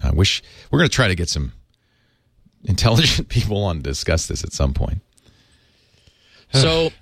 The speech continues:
Speaker 2: our friends from San Diego and the University of Washington, who we discussed last year, hacking a car by hooking their laptop into the car's network,
Speaker 1: Right.
Speaker 2: are back.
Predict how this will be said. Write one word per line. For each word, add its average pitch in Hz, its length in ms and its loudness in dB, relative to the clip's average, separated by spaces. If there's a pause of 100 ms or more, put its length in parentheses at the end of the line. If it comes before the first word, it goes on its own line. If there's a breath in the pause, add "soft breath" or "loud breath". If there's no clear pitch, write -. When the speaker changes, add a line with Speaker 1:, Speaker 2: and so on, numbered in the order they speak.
Speaker 2:
our 135 120 2
friends 202 440 2
from 143 200 0
San 170 320 4
Diego 127 680 2 (160)
and 117 120 4
the 113 60 4
University 175 600 0
of 143 80 2
Washington, 104 720 -2 (460 soft breath)
who 143 160 2
we 131 120 2
discussed 135 680 -2
last 127 460 -2
year, 104 640 0 (760)
hacking 165 720 2 (140)
a 113 80 0
car 143 680 0 (260)
by 113 180 2
hooking 156 380 0
their 120 160 4
laptop 147 800 0 (120)
into 139 880 4 (200)
the 113 80 0
car's 127 460 0
network, 78 640 -2 (140)
Speaker 1:
Right. 78 300 0 (460)
Speaker 2:
are 95 120 4
back. 101 480 -2